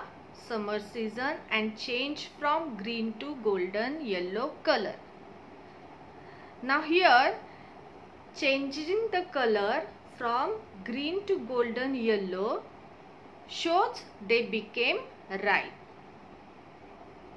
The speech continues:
Then they were picked and made into wheat flour.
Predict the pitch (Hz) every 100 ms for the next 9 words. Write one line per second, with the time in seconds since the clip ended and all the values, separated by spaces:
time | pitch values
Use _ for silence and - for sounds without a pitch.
0 | - 196 220 285 339 254 240 226 220 202
1 | - - - 370 427 - - - - -
2 | - - - - 190 196 254 381 508 -
3 | - - - - - 214 233 277 370 -
4 | - 214 202 196 269 370 - - - -
5 | - 196 190 269 415 - - - - -
6 | 196 165 -